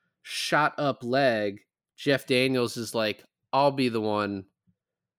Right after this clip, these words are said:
to go in there." Um, and of course, that's a bad idea.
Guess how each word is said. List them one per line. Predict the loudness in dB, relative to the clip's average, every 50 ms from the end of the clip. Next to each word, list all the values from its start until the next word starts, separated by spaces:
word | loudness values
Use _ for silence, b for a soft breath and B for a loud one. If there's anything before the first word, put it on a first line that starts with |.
| _ _ -12
to | -6 0
go | 0 2 2 2 2
in | 2 0 0 0
there." | -2 -2 -2 -2 -2 -4 -6 -8 -10 _ _ _ _ _ _ _ _ _ _ _
Um, | 0 2 4 4 2 2 0 -4 -6 -10 -12 -16 _ _ _ _ _ _ _ _ _ _ _ _ _ _ _ _ _ _ _ _ _ _ _ _ _ -8
and | -4 -4 -2 -2 -2 -4 -6 -6 -8 -10 -10
of | -12 -14 -12
course, | -8 -4 -4 -4 -4 -6 -10 -14 _ _ _ _ _ _ _ _ _ _ _ _ _ _ _ _ _ -2
that's | 0 0 0 0 -2
a | -4 -2
bad | 0 0 0 0 0
idea. | -2 -4 -6 -6 -6 -6 -6 -4 -6 -8 -8